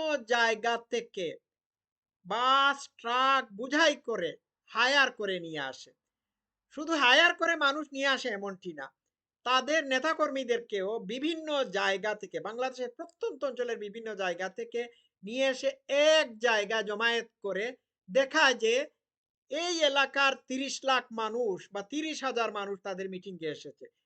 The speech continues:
এটা হচ্ছে একটা ভাওতাবাজি, ফাঁকি। বুঝতে পারছেন? এলাকার দুইশো মানুষও, পাঁচশো মানুষও তাদের মিটিংয়ে যায় না। পাঁচশত মানুষ যদি যায়, তাহলে দেখবেন দুইশত মানুষ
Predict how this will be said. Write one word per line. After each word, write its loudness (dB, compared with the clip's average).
এটা -2
হচ্ছে -6
একটা -6
ভাওতাবাজি, -4
ফাঁকি। -10
বুঝতে 0
পারছেন? -6
এলাকার 2
দুইশো -2
মানুষও, -2
পাঁচশো -4
মানুষও -6
তাদের -4
মিটিংয়ে -6
যায় -6
না। -16
পাঁচশত -4
মানুষ -4
যদি -2
যায়, 4
তাহলে -4
দেখবেন -4
দুইশত -10
মানুষ -8